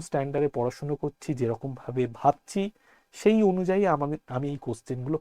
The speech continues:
পাচ্ছি নাকি। তাহলে কি হবে যে তোমার পুরোপুরি একটা আইডিয়া চলে আসবে যে কিভাবে আমি, যেভাবে আমি পড়াশুনো করছি, সেইভাবে পড়াশুনো করলে আমি আদৌ পাস করতে পারবো কি পারবো না, ক্র্যাক করতে পারবো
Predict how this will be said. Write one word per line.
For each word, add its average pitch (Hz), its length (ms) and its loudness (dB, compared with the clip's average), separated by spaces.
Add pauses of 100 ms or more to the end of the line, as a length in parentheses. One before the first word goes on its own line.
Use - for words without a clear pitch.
পাচ্ছি - 360 -6
নাকি। - 200 -20 (420)
তাহলে 202 320 12
কি 226 160 2
হবে 220 140 4 (100)
যে 226 60 0 (120)
তোমার 208 240 6 (440)
পুরোপুরি 247 480 6
একটা - 140 4 (100)
আইডিয়া 160 300 6 (100)
চলে 196 240 6
আসবে 208 240 -2 (380)
যে 175 100 6 (800)
কিভাবে 185 320 6 (120)
আমি, 175 180 2
যেভাবে 160 340 4
আমি 175 160 -2
পড়াশুনো 143 420 2
করছি, 160 220 -4 (100)
সেইভাবে 135 300 0 (100)
পড়াশুনো 113 440 -4
করলে 139 240 -4 (120)
আমি 165 140 -6 (500)
আদৌ 139 180 -6 (100)
পাস 101 140 -4 (100)
করতে 123 220 -6 (100)
পারবো 120 220 -8 (100)
কি - 60 -14 (100)
পারবো - 280 -10
না, - 60 -20 (140)
ক্র্যাক 135 280 0
করতে - 300 -6
পারবো 104 220 -6